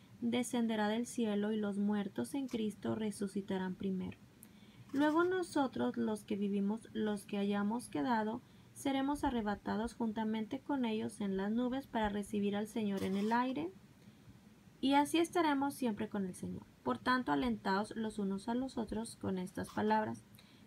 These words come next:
Primera de Tesalonicenses cuatro, quince, dieciocho.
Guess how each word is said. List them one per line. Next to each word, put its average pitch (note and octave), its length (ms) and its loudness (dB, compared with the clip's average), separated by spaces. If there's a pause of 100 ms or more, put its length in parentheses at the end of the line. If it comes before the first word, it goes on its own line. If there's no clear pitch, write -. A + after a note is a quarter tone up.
Primera A3 460 0
de A#3+ 100 0
Tesalonicenses G3 1040 -6
cuatro, G#3 460 -6
quince, F#3+ 400 -6
dieciocho. - 520 -12